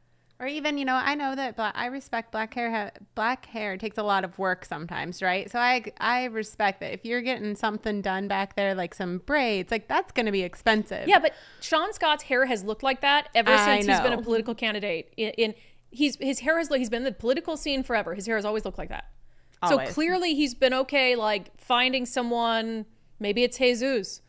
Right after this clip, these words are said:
Speaker 2: paying him to get his hair cut, whatever it is. But now it's on the campaign dime.
Speaker 1: Uh-huh.
Speaker 2: Oh, maybe I, now I'm gonna run
Speaker 1: Something.
Speaker 2: for cam-, this isn't his first campaign.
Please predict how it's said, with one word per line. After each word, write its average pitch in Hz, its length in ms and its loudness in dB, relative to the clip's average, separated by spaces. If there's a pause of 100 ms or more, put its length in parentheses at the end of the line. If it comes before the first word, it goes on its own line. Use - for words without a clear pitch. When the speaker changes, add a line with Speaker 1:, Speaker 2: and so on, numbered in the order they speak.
(240)
Speaker 2:
paying 240 280 2
him 254 100 2
to 247 100 -8
get 247 140 4
his 240 120 2
hair 240 220 0
cut, 233 280 2
whatever 226 260 2
it 226 60 2
is. 254 160 6
But - 180 -6
now 262 500 0
it's 220 180 -4
on 220 260 -2
the 214 80 -4
campaign 202 480 -6
dime. - 260 -12 (140)
Speaker 1:
Uh-huh. 175 300 -8 (120)
Speaker 2:
Oh, 277 160 4
maybe 339 160 0 (160)
I, 220 100 -4 (160)
now 285 300 4
I'm 262 80 0
gonna 233 140 -2
run 226 160 0
Speaker 1:
Something. 233 100 -8
Speaker 2:
for 240 80 -6
cam-, 226 220 -2
this 262 120 0
isn't 339 160 -2
his 226 120 -2
first - 260 -2
campaign. 214 640 0